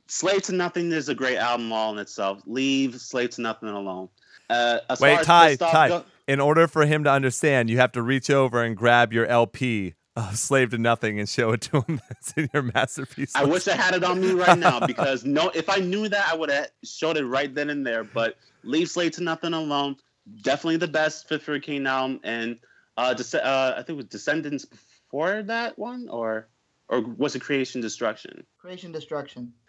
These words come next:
Speaker 1: Creation Destruction is good too, but Slave to Nothing is a good album all in itself. So for Piss-, as far as Pissed Off goes, hope everyone is happy that they went back to the very chuggy breakdown kind of stuff because everybody's been bitching about them
Speaker 2: Yes.
Speaker 1: having more riffs and more melodics than breakdowns. So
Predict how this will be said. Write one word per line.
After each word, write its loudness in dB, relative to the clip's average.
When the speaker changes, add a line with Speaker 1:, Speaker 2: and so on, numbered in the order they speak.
Speaker 1:
Creation 0
Destruction 0
is -2
good -2
too, -4
but -2
Slave -2
to -8
Nothing -4
is -6
a -6
good 0
album 0
all -6
in -8
itself. -4
So -2
for -2
Piss-, -4
as -2
far 0
as -2
Pissed -6
Off 0
goes, -2
hope -2
everyone -2
is -12
happy -2
that -6
they -4
went -4
back -2
to -10
the 0
very -2
chuggy -6
breakdown -4
kind -8
of -10
stuff -4
because -8
everybody's -2
been -8
bitching -6
about -2
them 0
Speaker 2:
Yes. -10
Speaker 1:
having 0
more 2
riffs -4
and -4
more -4
melodics -4
than -6
breakdowns. -4
So -2